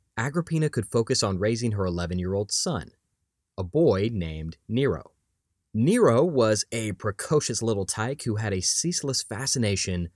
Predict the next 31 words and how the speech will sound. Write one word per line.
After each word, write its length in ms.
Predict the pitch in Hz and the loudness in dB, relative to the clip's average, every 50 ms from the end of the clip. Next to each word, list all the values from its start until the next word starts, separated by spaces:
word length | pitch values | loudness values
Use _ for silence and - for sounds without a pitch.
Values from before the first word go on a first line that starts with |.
| _ _ - | _ _ -14
with 140 | 87 82 - | -14 -12 -8
entertainment 760 | 101 101 98 95 - - - 147 147 143 147 147 143 135 - - - | -6 -4 -4 -4 -6 -8 -6 -4 -4 -2 -2 -2 -4 -6 -8 -10 -8
and 80 | 98 92 | -8 -8
the 80 | 87 - | -6 -6
arts. 540 | - 85 85 - - _ - - - - - _ _ _ _ _ _ _ _ _ _ _ _ _ _ | -8 -8 -8 -8 -10 _ -8 -8 -8 -8 -10 _ _ _ _ _ _ _ _ _ _ _ _ _ _
He 180 | - - 120 | -4 -2 0
loved 360 | 113 107 107 101 87 - - - | 0 0 0 0 -2 -4 -6 -8
chariot 500 | - - - 127 120 127 135 143 143 - | -6 -6 -2 0 0 0 0 0 -2 -2
racing, 640 | - 131 139 135 - - 143 143 143 143 143 - | -2 -2 0 0 0 0 -2 -2 -2 -4 -4 -6
wrestling, 720 | - 82 85 113 123 120 - - 127 127 131 131 131 135 135 - | -6 -4 -2 0 2 2 2 2 0 0 -2 -2 -2 -4 -4 -6
and 280 | - 82 80 78 78 | -8 -8 -8 -8 -6
dancing, 600 | - 101 107 117 117 113 - - 117 110 110 104 - _ _ _ _ _ _ _ _ - | -4 -2 -2 0 0 0 0 0 2 0 0 -2 -4 _ _ _ _ _ _ _ _ -6
but 100 | 110 107 | -4 -2
most 320 | 110 110 127 180 202 - - | 0 0 0 2 0 0 0
of 100 | 190 165 | 0 2
all, 440 | 165 151 110 92 92 92 95 - - | 2 2 2 2 0 0 -2 -4 -8
he 220 | - - - 104 | -12 -10 -8 -6
loved 460 | 92 87 87 85 85 85 80 - - _ _ - | -4 -4 -4 -4 -4 -6 -8 -10 -14 _ _ -8
music. 640 | 113 123 143 156 151 117 82 64 - - - - _ _ _ _ _ _ _ _ _ _ _ | -6 -4 -2 -2 -4 -4 -6 -8 -10 -14 -20 -20 _ _ _ _ _ _ _ _ _ _ _
He 120 | _ - 117 | _ -2 -2
was 120 | 113 95 | 0 0
a 60 | 101 87 | 0 -2
good 260 | 80 - 104 117 135 | -2 0 0 0 2
singer, 600 | - - - - 104 90 85 85 98 123 151 - _ _ _ _ - | 4 2 4 4 2 0 0 -2 -4 -4 -6 -10 _ _ _ _ -4
even 160 | 110 113 101 | -4 -2 -2
the 80 | 95 90 | -2 -2
hostile 440 | - - 135 151 - - 85 82 82 | -2 -2 -2 -2 -2 -4 -4 -4 -4
sources 400 | - - 92 90 87 - 127 113 | -4 -4 -4 -4 -4 -6 -6 -6
acknowledge 440 | 90 80 80 82 82 82 82 - - | -6 -6 -6 -6 -6 -6 -8 -8 -10
his 100 | 80 - | -12 -14
talent, 480 | - - - - 127 104 90 87 - | -14 -14 -10 -6 -4 -4 -4 -6 -8